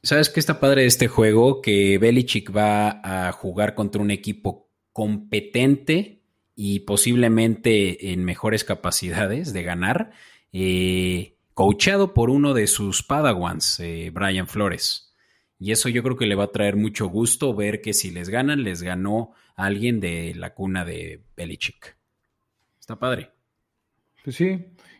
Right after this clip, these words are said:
Speaker 2: Y bueno, los que no van a transmitir por
Speaker 1: Sí.
Speaker 2: tele, los pasamos rápido, Beto. Al mediodía está la visita de Chicago a, a Minnesota. Minnesota sale favorito por tres. Minnesota tiene que ganar. Yo creo que va a ganar porque si, si quiere seguir en la pelea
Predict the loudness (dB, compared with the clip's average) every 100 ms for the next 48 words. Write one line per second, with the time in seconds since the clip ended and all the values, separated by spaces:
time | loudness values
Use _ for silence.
0 | -8 0 2 4 2 -2 0 2 4 4
1 | 2 -2 -2 0 -2 -2 -4 -2 0 0
2 | -2 -6 -10 -6 -6 -4 -4 -2 -2 -2
3 | -2 0 -2 -2 -4 -4 -2 0 0 0
4 | 0 -2 -4 -4 -2 -2 -4 -6 -2 -2
5 | -2 -8 -8 -6 -4 -4 -4 -6 -8 -12
6 | -14 _ _ _ _ _ _ _ _ _
7 | _ _ -4 -2 -2 -2 0 0 2 0
8 | 0 -2 -4 -6 -6 -4 -4 -4 -6 -6
9 | -8 -12 -14 -4 0 0 0 -8 -20 -20
10 | _ -20 _ _ _ -2 2 4 4 2
11 | 0 2 2 0 -4 -4 -2 -2 -2 -4
12 | -6 -6 -6 -4 -2 -2 -4 -8 -10 -12
13 | -6 -6 -8 -12 -10 -2 0 0 0 2
14 | 0 -2 -4 0 0 -2